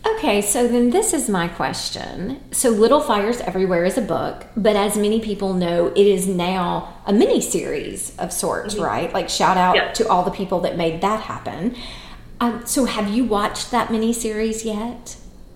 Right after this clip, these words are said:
Speaker 2: I have not. I was waiting to finish the book first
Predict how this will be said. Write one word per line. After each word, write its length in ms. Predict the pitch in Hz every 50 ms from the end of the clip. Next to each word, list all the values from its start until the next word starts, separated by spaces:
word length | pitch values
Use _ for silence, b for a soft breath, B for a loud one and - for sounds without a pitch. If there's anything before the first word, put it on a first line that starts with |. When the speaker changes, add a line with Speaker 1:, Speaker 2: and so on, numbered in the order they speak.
| - -
Speaker 2:
I 120 | - 220 226
have 280 | 226 233 233 233 233
not. 380 | 226 240 - 185 180 190 - -
I 180 | - 208 202 208
was 260 | 214 208 202 202 190 190
waiting 520 | 214 214 233 240 254 254 262 262 262 254 - - -
to 500 | - - - 233 226 214 208 202 202 202
finish 320 | - - 220 214 185 - -
the 80 | 196
book 280 | - 180 180 185 185 -
first 680 | - - - - 170 - - - - - - - -